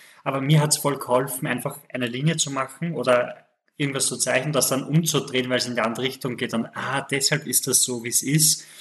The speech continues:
Und dann wird's voll logisch. Ähm, aber Nolan spielt sich einfach brutal mit dem,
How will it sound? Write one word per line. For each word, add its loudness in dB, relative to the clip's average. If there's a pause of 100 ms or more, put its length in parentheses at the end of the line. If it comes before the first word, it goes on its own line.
(160)
Und -6
dann 6
wird's 6
voll -2
logisch. -4 (400)
Ähm, -8 (200)
aber -2
Nolan -4
spielt -4
sich -6
einfach -8
brutal -4
mit -6
dem, -6